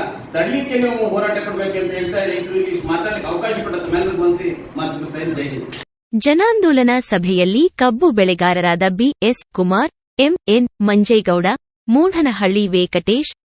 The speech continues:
Speaker 2: ಬಿ ವಿ ಲೋಹಿತ್, ಬಿ ಆರ್ ಇಂದ್ರೇಶ್, ಸ್ವಾಮಿಗೌಡ, ಬೀಕನಹಳ್ಳಿ ಕುಮಾರ್, ಬಿ ವೈ ಯೋಗೇಶ್, ಡಿ ಚಂದ್ರಶೇಖರ, ಸಂಪತ್ ಕುಮಾರ್,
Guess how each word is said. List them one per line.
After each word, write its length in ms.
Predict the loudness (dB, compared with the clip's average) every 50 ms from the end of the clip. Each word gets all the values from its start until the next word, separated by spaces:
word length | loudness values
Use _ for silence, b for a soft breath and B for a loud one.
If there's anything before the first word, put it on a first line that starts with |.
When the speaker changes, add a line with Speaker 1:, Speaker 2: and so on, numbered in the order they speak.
| -4 0
Speaker 2:
ಬಿ 200 | 2 2 2 2 0 _ -6
ವಿ 220 | -2 0 0 -2 -2 _ _ _ _ -2
ಲೋಹಿತ್, 500 | 0 2 2 0 0 -2 -2 -4 -4 _ _ _ _ _ _ -4 0
ಬಿ 200 | 2 2 2 2 _ _ 0
ಆರ್ 240 | 0 2 0 0 -4 _ _ _ _ _ -2
ಇಂದ್ರೇಶ್, 540 | 0 0 0 0 0 0 0 0 -2 -4 -8 _ _ _ _ _ -16 -6
ಸ್ವಾಮಿಗೌಡ, 640 | 0 2 2 2 4 2 2 2 2 2 2 2 0 -2 -2 -4 _ _ _ _ -4
ಬೀಕನಹಳ್ಳಿ 800 | 0 2 4 4 4 2 2 0 0 0 0 0 2 2 0 0
ಕುಮಾರ್, 400 | 0 0 0 0 2 0 -2 -4 _ _ _ _ -6 0
ಬಿ 220 | 2 4 4 2 2 _ -6 -2
ವೈ 240 | 0 2 2 2 0 -4 _ _ -6
ಯೋಗೇಶ್, 580 | -2 0 2 2 2 2 0 0 0 -2 -4 -8 -12 _ _ -2
ಡಿ 240 | 0 2 2 0 0 0
ಚಂದ್ರಶೇಖರ, 920 | 0 2 2 4 4 4 4 2 2 2 4 2 2 2 2 0 0 2 2 2 0 -2 _ _ -20
ಸಂಪತ್ 560 | -6 -2 0 0 0 0 2 0 0 0 0
ಕುಮಾರ್, 400 | 0 2 2 2 2 0 0 -2